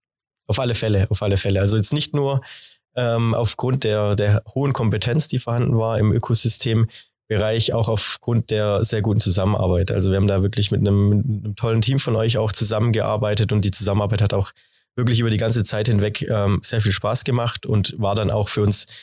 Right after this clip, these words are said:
sehr effektiv und ist letztendlich auch darin gemündet, dass wir das, äh, schöne Thema jetzt, äh, umsetzen dürfen und auf die Strecke bringen dürfen.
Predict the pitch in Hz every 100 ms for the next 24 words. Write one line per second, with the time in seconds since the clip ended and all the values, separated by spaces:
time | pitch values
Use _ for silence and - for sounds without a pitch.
0 | - _ - 123 117 107 - 147 175 -
1 | 113 110 107 101 107 - 107 110 104 98
2 | 104 110 110 110 110 104 101 - 98 98
3 | - 110 101 98 - 110 113 107 113 107
4 | 104 107 - - 104 110 127 123 127 -
5 | 110 117 117 117 107 104 - 107 110 -
6 | 120 110 - 92 90 92 107